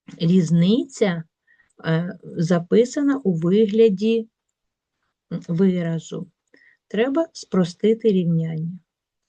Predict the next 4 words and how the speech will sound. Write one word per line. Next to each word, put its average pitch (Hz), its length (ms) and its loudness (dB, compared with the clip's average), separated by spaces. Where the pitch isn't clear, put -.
Переписуємо 170 1120 -4
А, 180 420 -4
відняти 196 960 0
вісімнадцять 170 1500 -2